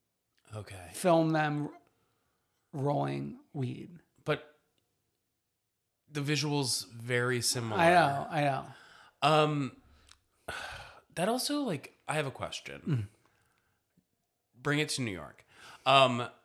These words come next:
Speaker 1: so all these smoke shops.
Speaker 2: Yeah.
Speaker 1: What's the law here?
Speaker 2: Oh, well,
Speaker 1: So, like,
Speaker 2: here's the
Speaker 1: weed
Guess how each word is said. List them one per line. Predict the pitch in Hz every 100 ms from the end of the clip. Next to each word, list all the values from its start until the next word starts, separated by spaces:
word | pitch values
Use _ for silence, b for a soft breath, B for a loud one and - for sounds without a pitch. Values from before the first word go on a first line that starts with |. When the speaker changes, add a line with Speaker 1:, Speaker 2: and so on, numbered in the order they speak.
| _ _ _ _ _ _ _ -
Speaker 1:
so | - 156
all |
these | 175 202
smoke | - 120 95
shops. | - - 50 - - - - _ -
Speaker 2:
Yeah. | 127 - -
Speaker 1:
What's | 131 165 185 -
the | 311
law | 294 135 113 104
here? | - 92 69 - - -
Speaker 2:
Oh, | 139 127 127 143
well, | 143
Speaker 1:
So, | 151 143
like, | 147
Speaker 2:
here's | 214 208
the |
Speaker 1:
weed | 196